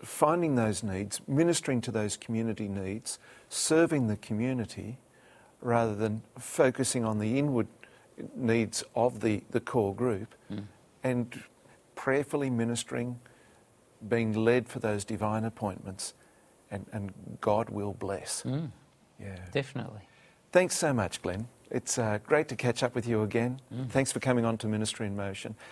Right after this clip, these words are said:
Speaker 1: And thank you for your faithful service over the years. You really have been an inspiration. Thank you.
Speaker 2: Thank you.
Speaker 1: And we'd like to thank you for joining us for another program of Ministry in Motion. Come to our website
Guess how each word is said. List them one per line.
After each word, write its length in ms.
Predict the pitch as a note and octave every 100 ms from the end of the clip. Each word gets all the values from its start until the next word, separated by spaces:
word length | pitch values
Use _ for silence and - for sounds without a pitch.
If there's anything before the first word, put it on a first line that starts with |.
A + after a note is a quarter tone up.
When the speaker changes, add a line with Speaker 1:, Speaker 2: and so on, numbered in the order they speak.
| - -
Speaker 1:
And 160 | C#3
thank 340 | - G3 F#3+ -
you 220 | G#2+ D2 - - - - - _
for 120 | -
your 140 | C3+ B2
faithful 520 | - C3 C3 - B2+
service 480 | - B2 G2 F#2+ G#2+
over 200 | G2 F#2
the 100 | F#2+
years. 380 | F2+ F2 D#2+
You 80 | B2+
really 300 | G#2 B2 A2
have 200 | G2+ F#2+
been 160 | F#2 F#2
an 100 | F2+
inspiration. 720 | F2+ - E2 E2+ D2+ - - - - -
Thank 300 | A2 F2+ -
you. 160 | D2 C#2 _ -
Speaker 2:
Thank 240 | A2+ G#2+
you. 140 | B2 B2 G#2+ - - _
Speaker 1:
And 140 | D3+ F3+
we'd 120 | A3
like 140 | F#3
to 80 | F3+
thank 300 | D#3 D#3 C3
you 340 | F#3+ E3+ G2 F#2+ - -
for 120 | B2+
joining 420 | G#2 C#3 C3 A#2+
us 240 | A#2 - -
for 200 | - C3
another 280 | C3 -
program 440 | - C3+ A#2+ A2+ G#2+
of 140 | F#2+
Ministry 440 | A2 G#2+ - A2+ G2+
in 100 | F#2+
Motion. 420 | F2+ F#2 - D#2 F#2 _ - - - - - - -
Come 160 | A3 A#3+
to 100 | G#3
our 80 | F3
website 640 | D3 D3 - F#2+ - -